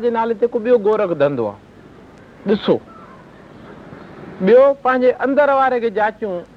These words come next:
ته هن شيوا جي بدلي ۾ اسان کي ڪا يش جي يا ٻئي ڪنهن ڌنيواد جي ڪا ڪامنا ته ڪونهي، جيڪا پوري نه ٿيڻ جي ڪري من ۾ اشانتي پيدا ٿي آهي.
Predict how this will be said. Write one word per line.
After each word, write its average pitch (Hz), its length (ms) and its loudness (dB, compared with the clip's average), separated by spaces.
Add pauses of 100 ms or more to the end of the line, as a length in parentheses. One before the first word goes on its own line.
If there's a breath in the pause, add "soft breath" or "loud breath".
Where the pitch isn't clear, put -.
(160)
ته 185 140 -4
هن 220 80 0 (180)
شيوا 220 280 2 (120)
جي 254 60 4 (100)
بدلي ۾ 226 320 0 (400)
اسان 226 260 -4
کي 214 80 -8 (100)
ڪا 208 120 0 (160)
يش 202 180 -4 (160)
جي 214 120 -6 (380)
يا 170 80 -4 (120)
ٻئي 214 260 2
ڪنهن 202 160 0 (720)
ڌنيواد 202 540 0 (140)
جي 165 140 -12 (600)
ڪا - 80 -2 (100)
ڪامنا 196 400 -2
ته 220 160 -6
ڪونهي، 220 220 -4 (180)
جيڪا 190 280 2
پوري 254 360 2
نه 247 60 2 (100)
ٿيڻ 254 180 4 (140)
جي 233 160 2
ڪري 220 160 0 (120)
من ۾ 214 120 -2 (280)
اشانتي 190 500 -4
پيدا 175 260 -2
ٿي 143 160 -14
آهي. - 120 -20